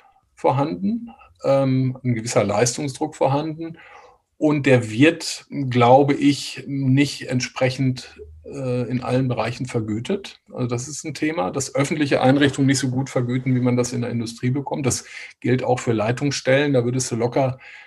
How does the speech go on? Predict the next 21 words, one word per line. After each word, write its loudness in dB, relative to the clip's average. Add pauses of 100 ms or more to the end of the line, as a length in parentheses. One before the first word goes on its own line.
(260)
äh, 0
für -2 (680)
zwanzig, 0
dreißig, 2
vierzigtausend -2
Euro -2
mehr 2
in 0
der 2
Industrie, -2 (280)
äh, -2
nach -2
Hause 2
gehen -2
im -2
Jahr. 0
Das 0
ist 0
also 4
schon 4
erheblich. 2